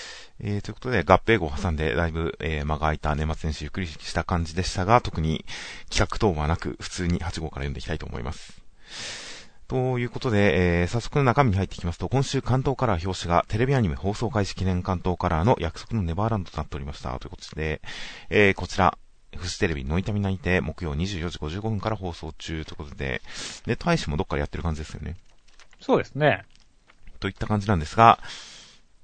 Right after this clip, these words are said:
Speaker 1: 特にまだ見てません。
Speaker 2: 本当ですね。<laughs> アマプラでやってるんですけどね。
Speaker 1: あ、アマプラでやってるんですね。じゃあまあ、全然見れるんで、機会があったらちょっと見ようかなと。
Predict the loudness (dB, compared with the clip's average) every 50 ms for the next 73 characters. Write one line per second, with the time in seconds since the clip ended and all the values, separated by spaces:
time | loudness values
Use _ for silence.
0 | -20 -20 _ _ _ -4 -2 0 0 2 4 4 4 4 2 0 -2 -4 -4 -6
1 | -8 -10 -12 -12 -16 -18 -20 -20 -20 -20 -14 -8 -6 -6 -6 -6 -8 -10 -8 -8
2 | -8 -6 -6 -10 0 6 6 6 8 8 6 6 6 2 0 2 2 0 0 0
3 | -2 -14 -14 -14 -14 -14 -16 -20 -20 -20 -20 -20 -18 -12 -10 -8 -6 -2 4 8
4 | 10 10 10 12 12 10 10 12 12 10 8 8 8 4 4 2 -2 -2 0 2
5 | 4 4 4 4 4 4 6 6 4 2 2 0 -2 0 0 -2 0 0 0 0
6 | 0 -2 -2 -2 0 0 0 -2 -2 -2 -4 -4 -4 -6 -8 -6 -6 -4 -4 -6
7 | -6 -8 -10 -8 -4 -2 0 0 0 0 2 6 6 6 6 4 2 0 0 0
8 | 0 0 0 -2 -8 -6 -6 -6 -6 -6 -8 -8 -4 0 2 2 4 4 2 2
9 | 2 0 0 -2 -4 -6 -4 -2 -2 -2 -2 -4 -4 -4 -4 -4 -6 -10 -12 -12